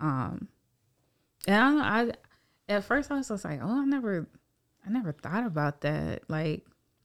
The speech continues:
why is he saying that?" <laughs> 'Cause I've, growing up, I was so used to hearing that. Even, like, my mom, my, my parents weren't married, um, when I was born. And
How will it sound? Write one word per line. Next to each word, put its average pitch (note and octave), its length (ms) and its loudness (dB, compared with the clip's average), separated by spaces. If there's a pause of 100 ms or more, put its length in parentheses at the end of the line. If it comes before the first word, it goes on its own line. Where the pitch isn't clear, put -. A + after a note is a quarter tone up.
(100)
why F3 160 -6
is A#3+ 120 -4
he A3 60 -2
saying G#3+ 360 -2
that?" E3+ 100 -4 (440)
<laughs> - 460 -20
'Cause A#3 160 10
I've, A#3 380 4
growing A#3+ 320 8
up, B3 160 2
I F3+ 80 8
was F3 220 4
so G3 160 4
used F#3+ 280 0
to D3+ 60 -2
hearing F3+ 380 2
that. - 200 -4
Even, G#3 300 2
like, D#3+ 300 2 (340)
my E3 140 2
mom, F3+ 460 4
my, D#3 120 -4 (160)
my E3 140 0
parents A3+ 420 2
weren't F3 220 2
married, D#3+ 560 0
um, D3 440 0 (1000)
when F#3 160 4
I E3 100 6
was D#3+ 180 6
born. D3+ 500 -2 (720)
And D3+ 500 0